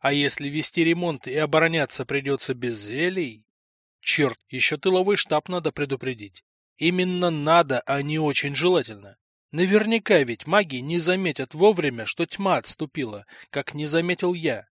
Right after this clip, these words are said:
Вот только как доставить уведомление? Не разорваться же мне. Только я могу определить, как далеко нужно уйти вглубь шрама, ловя своим ощущением магии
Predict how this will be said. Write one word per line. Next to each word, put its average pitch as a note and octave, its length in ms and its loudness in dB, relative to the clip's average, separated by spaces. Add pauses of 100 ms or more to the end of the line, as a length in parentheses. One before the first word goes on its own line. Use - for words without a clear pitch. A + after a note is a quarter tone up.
(340)
Вот C#3+ 220 -6
только G#3+ 300 0
как B2+ 340 2
доставить C3 580 -6
уведомление? C3 840 -6 (240)
Не C#3 100 0
разорваться D3+ 600 6
же A#2 120 -6
мне. G#2+ 260 -16 (500)
Только G3+ 260 4
я E3+ 280 4
могу E3 320 4
определить, C#3+ 580 0
как C3+ 240 -2
далеко E3 400 2
нужно E3 380 -2
уйти D#3 320 -4
вглубь C3+ 320 -4
шрама, E3 600 4 (120)
ловя D3 360 2
своим D3 360 -2
ощущением C#3 680 -2
магии D3 540 0